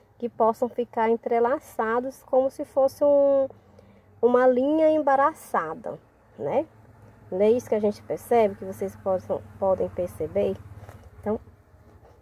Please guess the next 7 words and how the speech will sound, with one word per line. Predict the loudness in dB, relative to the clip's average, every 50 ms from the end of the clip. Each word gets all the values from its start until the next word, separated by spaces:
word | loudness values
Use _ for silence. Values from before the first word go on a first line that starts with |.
| _ -20 -8
vejam | 0 6 8 8 8 8 6 4 0 0 0 0
bem, | 0 -2 -2 -2 -2 -4
né, | -4 -2 -2 -2 -2 -2 -4
esse | -8 -8 -6
movimento, | -6 -4 -4 -4 -2 0 0 0 0 2 2 2 4 4 2 2 0 -4 -6 -8 -8 -8
esse | -8 -8 -8 -8 -6 -4
entrelaçamento. | -4 -2 -2 0 0 0 0 0 -2 -4 -4 -4 -4 -4 -4 -4 -6 -6 -8 -12 _ -16 -18